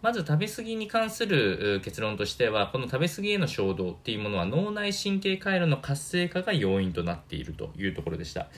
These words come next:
えー、ラットの、おー、実験でも、おー、確認されているんですけれども、おー、脳細胞の中でもエムシーエイチ、えー、メラニン凝集ホルモンっていうものを作っているんですけども、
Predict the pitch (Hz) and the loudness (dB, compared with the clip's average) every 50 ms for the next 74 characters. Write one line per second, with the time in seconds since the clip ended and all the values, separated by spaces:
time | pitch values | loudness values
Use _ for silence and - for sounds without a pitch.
0 | - - - - - - - - - - - 117 110 110 110 127 196 196 - 226 | -20 -20 -20 -20 -20 -20 -20 -20 -14 -4 2 4 4 6 6 6 4 4 4 4
1 | 175 135 110 101 - - 107 110 110 107 104 101 104 101 101 101 98 92 101 95 | 6 6 6 4 2 0 0 2 2 4 4 4 4 4 4 4 2 2 -2 -4
2 | - - 113 107 107 104 120 123 120 104 98 78 73 98 98 95 92 - - 104 | 2 4 4 4 6 6 4 6 6 4 4 2 2 2 2 2 0 -2 -6 -8
3 | 95 - 98 98 95 101 98 95 - 101 95 101 98 92 87 80 - - 90 87 | -4 -2 -2 0 4 4 4 4 4 4 4 4 2 0 0 -2 -2 -2 -2 -2
4 | 90 85 98 110 139 165 175 135 - - 113 113 110 113 127 156 180 175 - - | 0 -2 -2 2 2 4 4 4 2 2 2 2 2 2 2 2 2 2 0 2
5 | 196 190 175 147 113 101 101 98 95 - 101 95 92 90 90 90 87 85 76 87 | 2 2 4 4 4 4 4 4 2 4 2 2 2 2 2 2 0 0 0 0
6 | 104 117 135 165 190 - - - 208 202 196 180 160 165 131 - - - - 95 | 2 4 4 4 4 2 -2 -2 -2 0 0 2 4 4 2 2 -2 -4 -4 -4
7 | 92 73 - - 98 92 90 90 87 90 90 90 101 127 165 202 220 196 175 151 | -4 -4 -6 -4 -2 0 0 0 0 0 0 0 0 2 2 2 4 4 4 4
8 | 143 143 147 147 139 117 101 95 92 113 120 127 135 135 - - 139 131 127 123 | 4 4 4 4 4 2 0 0 0 2 2 2 2 2 0 -2 -2 -2 0 2
9 | 147 131 110 95 90 90 90 - - 156 170 180 202 214 190 123 98 - - - | 2 2 2 2 0 0 -2 0 0 2 2 2 2 2 2 2 2 0 -4 -6
10 | - - - - 90 90 90 90 87 - 80 - - 98 95 92 92 92 | -8 -6 -4 -2 -2 -2 -2 -2 -4 -4 -6 -4 -2 -2 0 0 -2 -4